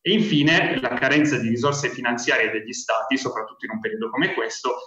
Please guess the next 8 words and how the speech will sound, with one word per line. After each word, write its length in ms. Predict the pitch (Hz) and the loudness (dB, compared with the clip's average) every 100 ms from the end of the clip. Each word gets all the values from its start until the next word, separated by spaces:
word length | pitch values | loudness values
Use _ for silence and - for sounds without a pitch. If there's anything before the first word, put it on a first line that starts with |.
| - | -8
che 100 | - | -2
impatta, 580 | 139 139 107 98 123 120 | 0 0 -2 -2 -4 -4
diciamo, 260 | 131 120 120 | -4 -4 -2
negativamente 800 | 123 135 139 - - - 220 113 | -2 -2 0 0 0 0 -6 -10
sul 200 | - 226 | -6 -4
mercato 380 | 110 - 113 113 | -2 -4 -6 -6
del 140 | 107 | -4
lavoro. 480 | 107 107 98 95 | -2 -2 -6 -8